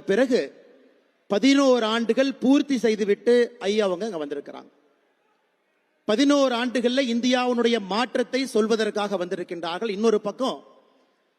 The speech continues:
கடந்த நான்கு ஆண்டுகளாக தமிழகத்தை பின்னோக்கி எடுத்து சென்று கொண்டிருக்கக்கூடிய திராவிட முன்னேற்ற கழக ஆட்சியினை இங்கிருந்து அழித்தெடுக்க வேண்டும் என்று, என்கின்ற உற்சாகத்தை உங்களுக்கு அளிப்பதற்காக நம்முடைய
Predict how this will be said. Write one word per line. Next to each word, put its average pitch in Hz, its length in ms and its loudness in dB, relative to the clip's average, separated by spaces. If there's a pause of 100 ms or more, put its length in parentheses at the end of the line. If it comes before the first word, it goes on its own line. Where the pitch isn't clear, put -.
(140)
கடந்த 233 260 -2 (120)
நான்கு 262 380 0
ஆண்டுகளாக 247 600 2 (160)
தமிழகத்தை 247 500 0 (120)
பின்னோக்கி 262 460 2
எடுத்து 233 200 2
சென்று 220 240 2
கொண்டிருக்கக்கூடிய 202 580 2 (960)
திராவிட 285 380 2 (100)
முன்னேற்ற 269 520 2
கழக 247 200 0 (100)
ஆட்சியினை 240 460 0 (960)
இங்கிருந்து 277 460 2 (100)
அழித்தெடுக்க 269 600 2
வேண்டும் 247 300 2
என்று, 233 200 -2 (180)
என்கின்ற 233 340 0
உற்சாகத்தை 269 600 0
உங்களுக்கு 233 340 0
அளிப்பதற்காக 226 680 2 (800)
நம்முடைய 214 300 2